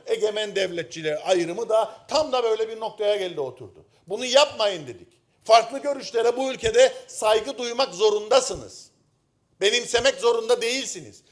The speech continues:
Ama bu ülkede ister üniter devleti savunur insanlar, ister federal cumhuriyeti savunur, ister konfederasyonu savunur.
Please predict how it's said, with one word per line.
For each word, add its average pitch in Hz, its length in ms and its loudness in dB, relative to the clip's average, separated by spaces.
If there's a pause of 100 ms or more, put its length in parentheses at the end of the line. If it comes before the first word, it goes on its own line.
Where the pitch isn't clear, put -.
Ama 208 240 0
bu 285 160 2
ülkede 220 380 2
ister - 640 4
üniter 226 440 2
devleti 208 380 -2
savunur 170 380 2
insanlar, 170 560 -2 (200)
ister - 340 0
federal 233 420 4
cumhuriyeti 202 400 -6
savunur, 165 500 -2 (260)
ister 262 280 2
konfederasyonu 247 800 0
savunur. 175 440 -2